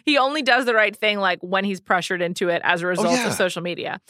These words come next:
Speaker 1: So, like, of
Speaker 2: He has no morals or ethics
Speaker 1: No.
Speaker 2: whatsoever. And he's
Speaker 1: None.
Speaker 2: established this. He's openly owned this. So to, like, kind of question him on his actions and, like, "Why didn't you do something earlier when this brought to your attention?" He's like, "I'm Jax, dude."
Speaker 1: Yeah.
Speaker 2: Like, "I'm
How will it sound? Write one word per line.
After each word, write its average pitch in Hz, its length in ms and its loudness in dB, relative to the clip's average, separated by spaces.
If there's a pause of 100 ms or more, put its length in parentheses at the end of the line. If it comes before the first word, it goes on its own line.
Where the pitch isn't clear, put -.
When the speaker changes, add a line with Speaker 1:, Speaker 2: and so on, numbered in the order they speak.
(160)
Speaker 1:
So, - 140 -6
like, 359 120 0
of - 140 2
Speaker 2:
He 208 100 0
has 202 360 2
no 208 220 4
morals 185 440 2
or 151 80 -2
ethics 165 320 0
Speaker 1:
No. 349 220 6
Speaker 2:
whatsoever. 156 680 4
And 123 120 2
he's 330 100 6
Speaker 1:
None. 247 200 4
Speaker 2:
established 196 420 2
this. 135 140 0
He's 156 180 -2 (140)
openly 214 500 2
owned 202 280 4
this. 127 280 2 (280)
So 202 120 0
to, 202 140 0
like, 214 180 2
kind 226 160 -2
of 233 120 -2
question 202 380 0
him 185 220 -2
on 160 220 2
his 156 200 -4
actions 165 420 0
and, 151 60 -2
like, 151 160 0 (200)
"Why 143 260 4
didn't 170 140 0
you 160 80 -2
do 156 100 -2
something 156 220 -4
earlier 135 300 0
when 160 40 0
this 147 160 -2
brought 143 120 4
to 135 40 -2
your 139 80 -6
attention?" 143 240 -6
He's 175 100 -4
like, 170 140 -4 (320)
"I'm 254 300 6
Jax, 202 680 6
dude." 180 480 4 (380)
Speaker 1:
Yeah. 277 140 -4
Speaker 2:
Like, - 160 2
"I'm 226 180 6